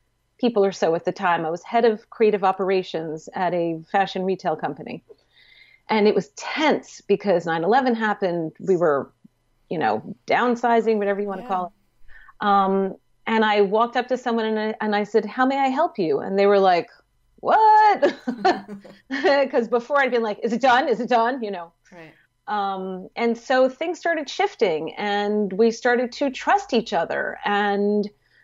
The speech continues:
Speaker 1: uh, they felt seen, heard, and understood, which then meant that I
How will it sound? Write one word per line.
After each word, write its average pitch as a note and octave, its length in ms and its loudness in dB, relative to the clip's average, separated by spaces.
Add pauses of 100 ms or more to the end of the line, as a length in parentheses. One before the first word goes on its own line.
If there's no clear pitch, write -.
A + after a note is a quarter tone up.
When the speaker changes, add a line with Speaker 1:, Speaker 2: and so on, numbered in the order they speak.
(200)
Speaker 1:
uh, G3+ 240 2
they A3 240 4
felt C4+ 360 0
seen, C4 360 0
heard, A#3+ 320 0
and A#3 100 4
understood, A#3 800 4
which G#3+ 180 0
then A#3+ 280 0
meant A#3 420 -2
that A#3 320 0
I D#4+ 500 0